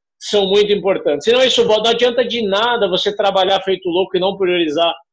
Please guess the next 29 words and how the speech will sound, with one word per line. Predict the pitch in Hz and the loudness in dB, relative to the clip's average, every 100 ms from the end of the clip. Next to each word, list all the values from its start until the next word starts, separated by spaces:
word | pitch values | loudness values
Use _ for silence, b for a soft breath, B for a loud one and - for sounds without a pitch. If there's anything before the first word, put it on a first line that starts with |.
| _ _ | _ _
sua | 170 | -6
saúde. | 180 180 180 - _ - | 0 0 0 -6 _ -4
Isso | 196 226 196 | 0 2 2
vai | 196 220 | 2 2
te | 220 | 0
voltar | 214 208 220 196 | 0 2 2 2
de | 202 | 0
outras | 208 202 - | 0 -2 -2
formas. | - 185 180 | 0 0 -2
O | - | -12
que | - | -4
que | 233 | -2
adianta? | 220 220 165 156 | 2 2 2 -4
Tipo, | 156 170 - _ _ | -4 -4 -4 _ _
você | 208 | -2
trabalha | 202 214 220 226 | 0 2 2 0
feito | 233 214 214 | 2 0 2
louco, | 190 226 233 220 | 4 4 2 0
só | 214 | 0
que | 208 214 | -2 -4
duas | 165 233 233 | 0 2 4
vezes | 214 220 - | 2 0 2
por | 208 | 2
mês | 196 220 | 2 0
você | 226 | 0
vai | 214 220 | 0 0
parar | 220 208 | 0 0
no | 208 208 | 0 -2
pronto-socorro. | 214 208 208 202 - 190 185 151 | -2 -4 -4 -6 -4 0 2 0